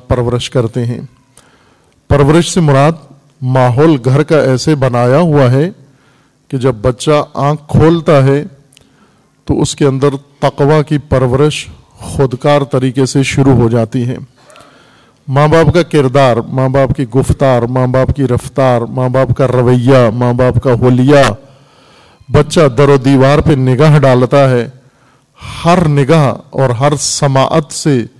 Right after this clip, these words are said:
बच्चे के तकवा के रुझान में कुव्वत आ जाती है। और दोनों रुझान ऐसे हैं कि अगर एक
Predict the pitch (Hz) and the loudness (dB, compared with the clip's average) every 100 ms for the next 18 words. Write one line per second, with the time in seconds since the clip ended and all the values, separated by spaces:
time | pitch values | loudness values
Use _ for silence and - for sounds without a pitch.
0 | _ _ _ _ _ 117 107 147 - 175 | _ _ _ _ _ -4 -2 -2 0 0
1 | 165 175 170 _ 147 - 156 160 160 170 | 2 0 0 _ -4 0 2 2 0 -2
2 | 151 139 139 123 98 135 165 180 175 175 | 0 0 0 0 0 2 2 2 2 -2
3 | 175 - 175 135 123 113 117 110 123 123 | -2 0 0 0 0 0 -2 0 0 0
4 | 110 - _ _ - _ _ _ _ _ | -2 -8 _ _ -20 _ _ _ _ _
5 | 151 135 120 165 185 180 151 139 160 170 | 0 0 2 4 4 4 2 2 2 0
6 | 156 208 175 165 165 170 151 139 135 - | 0 0 0 0 -2 -4 -2 0 -2 -2
7 | 156 165 | 0 0